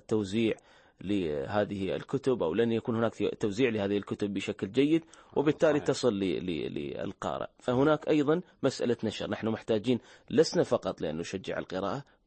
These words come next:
Speaker 1: بل أن نطور، آه،
Speaker 2: يس.
Speaker 1: عملية النشر.
Speaker 2: هذا صحيح. نحن بحاجة إلى أن، آه، نسهم في تطوير النشر والتأليف والتوزيع والتشجيع. اسمح لي ببعض النقاط فيما تفضلت به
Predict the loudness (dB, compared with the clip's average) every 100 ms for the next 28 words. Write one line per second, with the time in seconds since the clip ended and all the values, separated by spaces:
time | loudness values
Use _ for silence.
0 | -8 -6 -4 -4 -2 -4 -4 -2 0 -2
1 | -6 -14 -10 -8 -8 -6 -4 -2 -2 -4
2 | -6 -8 -6 -6 -8 -12 -14 _ _ -20
3 | _ _ _ _ _ _ 0 0 -2 -4
4 | -4 -4 -4 -4 -2 -2 0 0 0 -2
5 | -4 -4 -6 -8 -6 -6 -2 -2 -2 -4
6 | -2 -4 -4 -8 _ _ _ -20 -20 _
7 | _ _ -10 -6 -4 -4 -4 0 0 2
8 | -2 -4 -8 -10 -6 -6 -4 -4 -2 -2
9 | -4 -6 -14 _ -10 -8 -4 -2 -2 -2
10 | 0 -2 0 0 0 -2 -10 -8 -12 -14
11 | _ _ _ _ _ _ _ -20 -20 -4
12 | -2 0 0 0 2 2 0 -2 -4 -4
13 | -2 -2 -2 -6 -12 -10 -8 -10 -10 -12
14 | -8 -8 -6 -8 -8